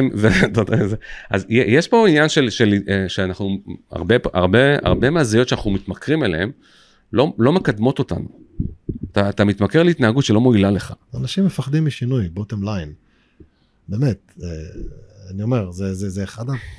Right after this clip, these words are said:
Speaker 2: הפחדים הכי גדולים של אנשים, החוסר ודאות
Speaker 1: אני,
Speaker 2: הזאת של
Speaker 1: אני,
Speaker 2: מה יהיה, והם כל הזמן במה יהיה הזה, וזה
Speaker 1: אז
Speaker 2: מייצר
Speaker 1: אני, אני,
Speaker 2: פחדים
Speaker 1: אני,
Speaker 2: וחרדות.
Speaker 1: אני, אני לא, לא, לא הולך למקום של, של פחד משינוי, אני חושב שהם, אה,
Speaker 2: אתה דיברת מקודם על, אה,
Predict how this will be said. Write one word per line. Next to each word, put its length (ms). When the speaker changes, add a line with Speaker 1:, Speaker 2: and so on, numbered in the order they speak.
Speaker 2:
הפחדים 340
הכי 180
גדולים 340
של 160
אנשים, 400
החוסר 460
ודאות 220
Speaker 1:
אני, 80
Speaker 2:
הזאת 260
של 260
Speaker 1:
אני, 240
Speaker 2:
מה 120
יהיה, 280
והם 100
כל 140
הזמן 260
במה 260
יהיה 200
הזה, 200
וזה 180
Speaker 1:
אז 60
Speaker 2:
מייצר 200
Speaker 1:
אני, 140
אני, 80
Speaker 2:
פחדים 220
Speaker 1:
אני, 300
Speaker 2:
וחרדות. 400
Speaker 1:
אני, 260
אני 140
לא, 320
לא, 200
לא 60
הולך 180
למקום 320
של, 220
של 200
פחד 240
משינוי, 260
אני 80
חושב 160
שהם, 260
אה, 280
Speaker 2:
אתה 140
דיברת 220
מקודם 440
על, 180
אה, 300